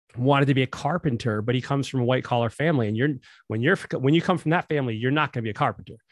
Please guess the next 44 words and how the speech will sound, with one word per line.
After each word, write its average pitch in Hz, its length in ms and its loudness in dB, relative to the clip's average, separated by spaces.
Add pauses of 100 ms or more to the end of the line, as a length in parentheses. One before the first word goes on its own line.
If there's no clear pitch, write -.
(200)
You're 131 160 2
gonna 131 140 2
be 117 340 0
an 120 80 -4
attorney. 113 580 0
You're 117 120 -2
gonna 123 100 0
be 120 80 0
a 117 60 0
dentist. 113 580 -2 (240)
You're 120 140 0
gonna 127 100 2
be 123 80 2
a 117 60 0
C 127 180 -2
P 123 160 0
A. 107 220 -2 (480)
And 120 120 0
so 131 200 2
he 123 140 2
had 151 160 2
to 131 60 0
choose 165 540 -2
something 131 360 0
that, 123 220 -2 (460)
and, 151 160 2
and 143 180 2
he 196 200 2
did 240 220 2
go 294 140 0
along 254 280 2
with 240 100 0
it 147 120 -2
because, 151 260 -4
like, 170 200 -2
and 165 80 0
I 170 140 4
understand 208 480 0
it's, 151 120 -4
it's 131 180 -2
really, 160 280 2
it 160 120 4
is 190 120 4
hard, 139 460 2